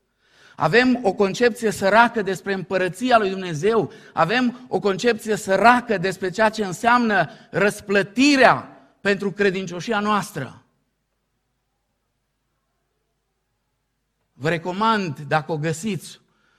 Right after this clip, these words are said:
una dintre cele mai bune cărți din lumea protestantă care s-au scris vreodată despre răsplătirea în cer, scrisă de Iosif Tzon. A fost teza lui de doctorat.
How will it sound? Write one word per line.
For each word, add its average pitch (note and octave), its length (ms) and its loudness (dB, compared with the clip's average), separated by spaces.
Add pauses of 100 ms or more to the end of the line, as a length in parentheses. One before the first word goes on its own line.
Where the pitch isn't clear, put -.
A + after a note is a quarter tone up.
(120)
una G3 240 -2
dintre F#3 340 -6
cele A3+ 240 0
mai G#3+ 180 0
bune G#3 300 -2
cărți - 760 -4
din E3 220 -4
lumea G3+ 260 -2
protestantă F3 800 -4
care D3+ 200 -6
s-au D3+ 180 -4
scris G3 320 -8
vreodată D3+ 720 -2 (520)
despre D#3 460 0
răsplătirea D#3+ 680 -2
în C#3+ 100 -6
cer, D#3 460 -6 (1400)
scrisă G3 420 -6
de D#3+ 120 -6
Iosif E3 480 -6
Tzon. D#3+ 420 -8 (760)
A B2 100 -8
fost D3+ 260 -6
teza F#3+ 320 -2
lui F#3 220 -2
de D3+ 100 0
doctorat. D3 680 -6